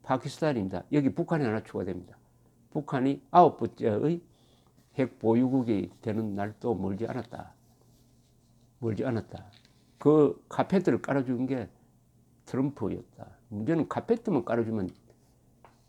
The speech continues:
뭐 나중에 카페트를 걷어버리면 그만이지만은 카페트를 깔아주는 데다가 플러스, 플러스 자신의 손발을 묶어가지고 북한이 원하던 걸 다 받아줘 버렸다.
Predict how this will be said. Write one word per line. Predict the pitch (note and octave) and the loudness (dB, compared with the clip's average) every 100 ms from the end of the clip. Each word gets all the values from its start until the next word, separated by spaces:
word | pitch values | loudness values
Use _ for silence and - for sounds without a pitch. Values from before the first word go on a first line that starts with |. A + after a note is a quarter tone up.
| _ _ _ | _ _ _
뭐 | - A2 - - - - _ _ _ _ _ _ _ _ | 0 2 2 -2 -12 -20 _ _ _ _ _ _ _ _
나중에 | A#2 A#2+ C#3+ | -2 2 2
카페트를 | - - D#3+ C#3 | 0 -2 0 2
걷어버리면 | E3+ F3 A#2 G#2+ F#2 | 6 6 6 2 0
그만이지만은 | G#2 A#2 B2+ - F#2+ F#2 G2 A2 A#2 - - - _ _ _ _ _ | -2 0 0 -2 -6 -4 -2 -2 -2 -4 -12 -20 _ _ _ _ _
카페트를 | - - F#3 F#3+ D#3 - | -10 -4 -4 -2 -4 -4
깔아주는 | - D3 C#3+ B2 C#3 C#3+ C#3+ B2 | -8 -6 -6 -4 -4 0 0 0
데다가 | A#2 A#2+ A2+ - | -2 -2 -4 -6
플러스, | - C3+ F3 F#3 - F#2+ - - _ _ _ _ _ _ _ _ _ | -4 0 0 0 -4 -6 -8 -20 _ _ _ _ _ _ _ _ _
플러스 | - C#3+ F3 C#3+ G#2+ | -2 2 2 0 0
자신의 | C3+ D3 G3+ F#3 | 0 0 0 0
손발을 | C#3 D3 D3 | 0 -2 -2
묶어가지고 | A2 G2+ G#2 G2 F#2 G2 A2 - _ _ _ - | -2 -6 -6 -4 -6 -6 -6 -8 _ _ _ -8
북한이 | F3+ F3+ G3 F#3 | -4 2 4 4
원하던 | G#2+ G#2+ C3 C3+ | 4 2 2 2
걸 | A#2+ F#2 - | 2 -2 0
다 | G2+ C3 | 0 2
받아줘 | E3 D#3 A2+ | 0 0 -4
버렸다. | G2+ F2+ - | -4 -10 -16